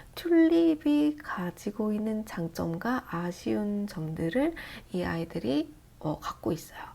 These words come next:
바늘 바디도 매끄러운데 가격은 튤립 앞으간 바늘보다 저렴하거든요.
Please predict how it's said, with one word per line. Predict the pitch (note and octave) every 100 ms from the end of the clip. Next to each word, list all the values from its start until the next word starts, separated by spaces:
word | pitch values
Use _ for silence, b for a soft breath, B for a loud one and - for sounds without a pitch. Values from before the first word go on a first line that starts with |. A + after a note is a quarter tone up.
| B B B B
바늘 | - A#3 B3+
바디도 | F#3 E3 G3 B3+ C4
매끄러운데 | G#3+ E3 - G3+ F#3+ E3 D#3+ A3+ C#4+ E4 B B B
가격은 | - E3 E3 F3+ D#3+ C#4+ E4+ E4
튤립 | - E4 D4 -
앞으간 | E3 - F3+ G#3 A3
바늘보다 | - E3 E3 D#3+ F#3 G#3
저렴하거든요. | - F#3+ F#3+ F#3 F#3 E3 - - -